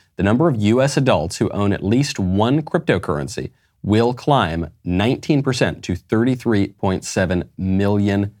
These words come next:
people. Some surveys show that as many as eighty-five percent of millennial millionaires own crypto. How about you? Do you own any? If you don't, and you're not sure where to start, you should check out Alto I R A.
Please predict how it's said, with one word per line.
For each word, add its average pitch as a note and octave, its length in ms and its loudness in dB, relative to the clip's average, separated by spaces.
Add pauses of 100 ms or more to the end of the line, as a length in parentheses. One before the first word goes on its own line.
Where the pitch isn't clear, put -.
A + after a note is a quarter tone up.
(320)
people. G#2+ 340 -2
Some C3+ 240 0
surveys B2 380 2
show F#2+ 360 2 (260)
that A2 100 2
as A2 140 2
many A#2 240 2
as G2+ 120 0 (120)
eighty-five A#2+ 580 0
percent G2+ 460 -2
of G2 120 -8
millennial G2+ 440 0
millionaires G2 640 0 (100)
own G2+ 180 0
crypto. G#2+ 420 -4
How C3 100 0
about F3 180 2
you? E3+ 320 0 (400)
Do - 80 -2
you A#2+ 180 4
own B2 320 0
any? A#2+ 380 2 (260)
If C#3+ 140 -2
you D3+ 80 4
don't, A#2+ 560 2
and A#2+ 100 2
you're A2 80 4
not C3 220 2
sure A#2+ 160 0
where A2 140 2
to G2 80 0
start, A#2+ 480 0 (240)
you G#2+ 100 0
should A2+ 160 0
check A2 240 0
out G#2 240 0
Alto G#2+ 380 2
I F#2+ 200 2
R F#2+ 140 2
A. D#2 160 -2